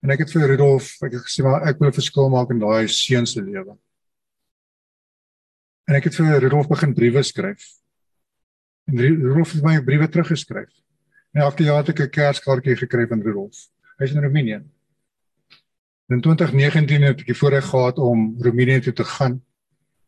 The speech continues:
En ek het vir Rudolf gaan ontmoet. En ek het 'n Bybel in sy eie taal vir hom geneem.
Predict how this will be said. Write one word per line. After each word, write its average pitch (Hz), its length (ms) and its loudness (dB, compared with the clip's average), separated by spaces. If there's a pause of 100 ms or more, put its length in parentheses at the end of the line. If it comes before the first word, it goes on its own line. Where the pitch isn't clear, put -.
(380)
En 117 80 -6
ek - 40 -10
het 127 140 -8
vir 123 100 0
Rudolf 127 280 2
gaan 131 120 -4
ontmoet. 110 540 -8 (1400)
En 127 80 2
ek 127 40 -2
het 151 180 0
'n - 40 -10
Bybel 139 320 2
in 147 80 2
sy 143 100 -2
eie 143 360 2
taal 139 280 2
vir - 100 -14
hom 120 160 -4
geneem. 107 440 -4